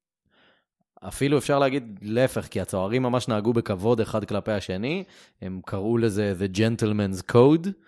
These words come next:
אה, צריך להיות הוגנים אחד עם השני, צריך, אה, תמיד לענות בכנות לכולם, כולל לאנשי סגל,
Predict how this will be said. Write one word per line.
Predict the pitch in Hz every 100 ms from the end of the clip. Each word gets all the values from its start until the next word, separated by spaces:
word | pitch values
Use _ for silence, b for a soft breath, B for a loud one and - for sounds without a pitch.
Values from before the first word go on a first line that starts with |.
| B B B B -
אה, | 98 95 92 98 _ _ -
צריך | 113 107 127 107 -
להיות | 101 98 95
הוגנים | 92 117 220 220
אחד | 175 180
עם | 170
השני, | 156 139 143 143 127 117
צריך, | - 110 104 117 -
אה, | 110 98 95 92 90 90 b b _
תמיד | 104 117
לענות | 113 104 104 117 117
בכנות | 107 - 101 127 113
לכולם, | 101 - 104 135 151
כולל | 117 101 107
לאנשי | 104 95 - 98
סגל, | - 160 175 170 160 151